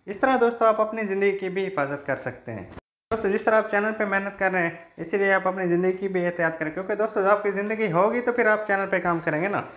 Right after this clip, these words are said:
इसलिए मैंने ये ज़रूरी समझा कि आप दोस्तों के साथ ये अपना इल्म शेयर कर दूँ, जो मेरे इल्म में ये वीडियो मैंने देखी है, आप दोस्तों के साथ भी ये शेयर कर दूँ।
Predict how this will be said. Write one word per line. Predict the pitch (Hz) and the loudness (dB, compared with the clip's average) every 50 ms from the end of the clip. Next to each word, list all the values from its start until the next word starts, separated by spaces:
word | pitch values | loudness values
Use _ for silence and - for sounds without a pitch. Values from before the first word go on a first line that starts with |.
| - - - | -20 -10 -8
इसलिए | 185 - 247 226 214 | -2 0 0 2 4
मैंने | 202 196 196 185 | 4 4 4 4
ये | 180 165 | 2 2
ज़रूरी | 151 156 156 165 175 | 2 2 2 2 2
समझा | 175 - 165 151 143 151 156 156 - - - _ - | 0 0 -2 0 0 0 -2 -2 -6 -16 -20 _ 0
कि | 170 | 2
आप | 165 170 | 2 2
दोस्तों | 170 170 175 175 185 175 | 2 0 0 0 0 -4
के | 160 | -2
साथ | 156 170 156 156 156 | 0 0 0 2 0
ये | 151 156 160 | 0 2 2
अपना | 151 151 160 160 156 | 0 0 0 0 0
इल्म | 151 151 156 156 151 | 0 0 -2 -4 -6
शेयर | - - 156 143 139 | -6 -4 -4 -2 -2
कर | - - 131 117 | -2 -4 -4 -4
दूँ, | 120 113 113 110 - _ _ _ _ _ _ _ | -4 -10 -10 -12 -12 _ _ _ _ _ _ _
जो | - 147 156 156 | -6 -4 -2 0
मेरे | 156 160 160 170 160 | 0 2 2 2 2
इल्म | 151 156 156 | 2 0 0
में | 156 156 156 156 | 0 0 -2 0
ये | 151 156 165 180 180 180 - - - - - - - _ _ | 0 0 -2 -2 -4 -8 -14 -20 -20 -20 -20 -20 -20 _ _
वीडियो | - 143 156 170 175 170 | 0 2 4 6 6 6
मैंने | 160 165 160 160 147 | 6 4 2 2 2
देखी | 151 156 156 - 185 170 | 0 -2 -2 -2 -2 0
है, | 160 151 151 - - - - - | 0 0 -2 -6 -14 -12 -2 -2
आप | 147 156 156 | -2 -2 0
दोस्तों | 147 160 160 160 - 160 | -2 -4 -2 -2 -4 -6
के | 147 | -4
साथ | - 156 151 147 | 0 0 0 2
भी | 147 156 151 147 | 2 0 2 2
ये | 156 151 | 0 -2
शेयर | 151 - 139 135 135 - | -2 -4 -4 -4 -4 -2
कर | - 120 113 113 | -2 -2 -2 -2
दूँ। | 113 117 98 | -6 -10 -10